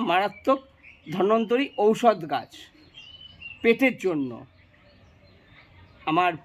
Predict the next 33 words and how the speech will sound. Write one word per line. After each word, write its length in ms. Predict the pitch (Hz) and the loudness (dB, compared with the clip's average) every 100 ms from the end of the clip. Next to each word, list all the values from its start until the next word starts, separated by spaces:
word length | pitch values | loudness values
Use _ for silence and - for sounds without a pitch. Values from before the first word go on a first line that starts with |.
| _ _ - - 175 | _ _ -12 -2 0
আগের 200 | 202 240 214 | 2 0 0
ভিডিও 220 | 214 226 220 | 0 0 0
দেখবেন, 260 | 214 269 277 - - _ _ - - | -2 -4 -4 -10 -20 _ _ -12 -2
এ 40 | 196 | 0
গাছের 320 | 208 202 247 269 247 | 0 0 0 0 -2
গুণাবলী 420 | 190 202 202 214 226 | -2 0 2 0 0
সম্পর্কে 320 | 208 196 214 247 233 | -2 -2 -4 -6 -6
কিছুটা 300 | - 233 254 185 | -6 -4 -4 0
বলা 200 | 180 190 196 | 2 2 2
আছে। 160 | 247 - - _ - | -2 -6 -10 _ -4
আবার 260 | 185 190 262 226 | 0 4 4 2
আমি 140 | 208 - - 175 | -4 -8 -10 -4
এ 20 | 185 | -2
গাছটা 260 | 190 220 190 | -2 -2 0
বড় 120 | 180 202 | 0 2
হলে 140 | 233 285 - _ _ - | 2 0 -2 _ _ -2
আবার 180 | 180 240 269 - | 4 4 2 -4
একটা 140 | 247 214 | -4 -4
নতুন 240 | 190 208 208 202 170 175 | -4 -6 -4 -4 -4 -2
বড় 140 | 185 190 | 0 0
করে 120 | 226 220 185 | 0 2 0
ভিডিও 220 | 190 208 185 | 0 0 0
বানিয়ে 260 | 185 202 214 | -2 -2 -4
নিয়ে 120 | 277 - - - 175 | -4 -8 -16 -4 -4
আপনাদের 320 | 190 190 196 165 | -2 -4 -4 -4
সামনে 220 | 190 240 247 | -4 -4 -4
তুলে 200 | 285 202 190 | -4 -2 -2
ধরবো। 220 | 208 254 - _ _ - | 0 -2 -2 _ _ -10
বন্ধুরা 280 | 240 220 208 180 | -4 -2 0 0
নমস্কার, 360 | 190 190 240 233 - _ _ _ _ - - - | -2 -2 0 0 -2 _ _ _ _ -20 -18 -6
ভিডিওটি 400 | 151 175 202 190 147 | 0 2 2 0 0
ভালো 140 | 170 196 | 0 2
লাগলে 180 | 202 | 0